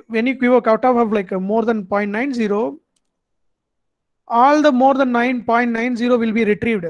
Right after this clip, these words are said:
So maybe, like, uh, out of hundred, you are retrieving only ten samples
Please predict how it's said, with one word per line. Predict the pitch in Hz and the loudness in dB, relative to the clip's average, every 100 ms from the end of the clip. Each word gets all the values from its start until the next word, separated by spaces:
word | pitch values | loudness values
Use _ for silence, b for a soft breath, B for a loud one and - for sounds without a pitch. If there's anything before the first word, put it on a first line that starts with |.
| 156 | -10
So | - 214 208 202 _ _ - | -8 -4 -4 -6 _ _ -8
maybe, | 233 247 254 | -2 0 0
like, | 226 208 | 0 0
uh, | 208 | -2
out | 196 220 233 | 0 0 2
of | 196 | 0
hundred, | 214 240 269 220 214 | -2 0 2 2 0
you | 233 | 2
are | 226 | 2
retrieving | 226 247 262 240 | 0 -2 -2 0
only | 220 262 | -2 -2
ten | 233 240 | -2 -4
samples | 240 196 170 160 - | -4 -6 -8 -16 -20